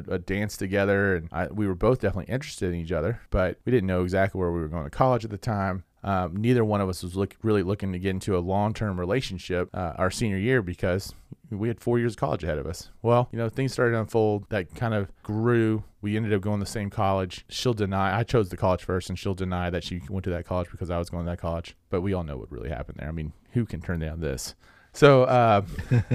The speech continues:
<laughs> and then so that led to us, our, our sophomore year in college, getting engaged, and then one year after college, getting married, and, you know, I'm twenty years later, I'm married to my prom date, and that interest kind of grew into commitment of something that we wanted to kind of go through the ups and downs together and,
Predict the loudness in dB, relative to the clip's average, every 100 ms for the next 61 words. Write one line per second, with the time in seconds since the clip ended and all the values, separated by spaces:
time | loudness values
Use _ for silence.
0 | 2 0 -4 -6 -14 -14 -2 2 4 4
1 | 2 4 4 4 2 4 4 6 6 6
2 | 6 6 6 4 4 2 4 4 4 2
3 | 0 2 2 2 0 -2 -2 0 0 -2
4 | -4 -4 -2 -2 0 0 0 -2 -2 0
5 | 0 -2 -6 -2 -2 0 0 -2 -4 -6
6 | -8 -8 -4 -4 -2 -4 -6 -18 -16 -4
7 | -2 0 2 2 0 0 2 0 -2 -4
8 | -4 -6 -10 -10 -4 0 0 0 -2 -2
9 | 0 0 2 2 2 2 -4 -6 -2 -2
10 | 0 -2 -2 -2 0 0 0 4 6 4
11 | 0 -6 -4 -4 -2 -4 -4 -6 -4 -4
12 | -4 -6 -6 -6 -6 -10 -8 -4 -2 -2
13 | -8 -8 -6 -6 -8 _ -2 0 0 -2
14 | -2 -2 -4 -2 -4 -4 -4 -2 0 0
15 | -2